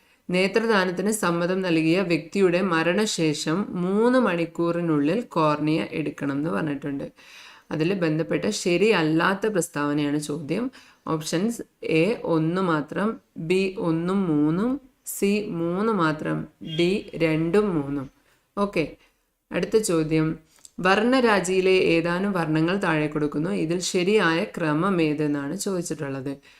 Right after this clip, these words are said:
ഓപ്ഷൻസ് എ നീല, വയലറ്റ്, ചുവപ്പ്, പച്ച, ബി വയലറ്റ്, നീല, മഞ്ഞ, ചുവപ്പ്, സി വയലറ്റ്, കടും നീല, മഞ്ഞ,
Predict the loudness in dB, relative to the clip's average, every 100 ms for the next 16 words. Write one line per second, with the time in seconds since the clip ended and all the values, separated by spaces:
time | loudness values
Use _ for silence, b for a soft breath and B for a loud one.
0 | b b -2 -2 -2 -2 -2 -2 -2 -4
1 | B B B -6 0 2 0 -2 -2 0
2 | 2 2 2 2 2 2 2 0 0 0
3 | 0 0 0 0 2 0 -2 -6 -4 -4
4 | -4 -8 _ _ -8 -2 0 0 0 0
5 | 2 0 -2 -2 0 0 0 0 0 0
6 | 0 -2 -2 -4 -4 -4 -4 -2 0 -2
7 | -4 -2 -2 0 0 2 0 0 -2 -2
8 | -2 -2 -2 -2 -2 -2 -2 -2 -2 -2
9 | -2